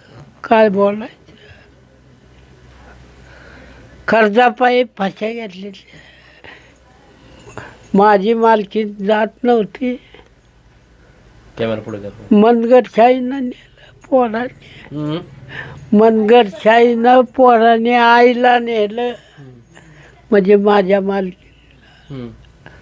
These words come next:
Speaker 2: हम्म.
Speaker 1: मग तिथून त्यांचं काय झालं आणि काय, मला काय माहीत आहे, काहीच माहीत नाही काही. मी इथंच,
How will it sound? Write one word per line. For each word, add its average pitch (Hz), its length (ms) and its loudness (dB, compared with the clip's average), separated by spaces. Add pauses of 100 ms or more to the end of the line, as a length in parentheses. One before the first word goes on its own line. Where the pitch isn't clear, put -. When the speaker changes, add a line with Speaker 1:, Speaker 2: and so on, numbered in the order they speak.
(580)
Speaker 2:
हम्म. - 1000 -10
Speaker 1:
मग 208 180 2 (120)
तिथून 233 460 2 (1300)
त्यांचं 226 360 2 (120)
काय 233 260 4
झालं 233 580 2
आणि 233 140 -2 (100)
काय, 233 220 0
मला 226 380 -2
काय 214 280 -6
माहीत 214 300 -4 (140)
आहे, 220 140 -8 (440)
काहीच 262 340 2
माहीत 254 300 -4 (100)
नाही 247 140 -4
काही. 240 180 -4
मी 240 300 2
इथंच, 254 420 -6